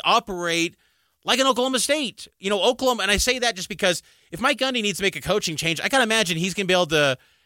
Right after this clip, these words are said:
act quickly and not have to go through a long, drawn-out process to figure out,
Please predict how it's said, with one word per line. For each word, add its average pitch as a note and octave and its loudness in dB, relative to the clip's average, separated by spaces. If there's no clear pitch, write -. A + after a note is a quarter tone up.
act F#3+ 0
quickly B2+ -4
and D#3 0
not F#3 0
have F#3 0
to E3+ -6
go E3 0
through D3+ -2
a - 0
long, E3 0
drawn-out D3+ 0
process D3 -2
to A#2+ -12
figure D#3+ -4
out, D3+ -2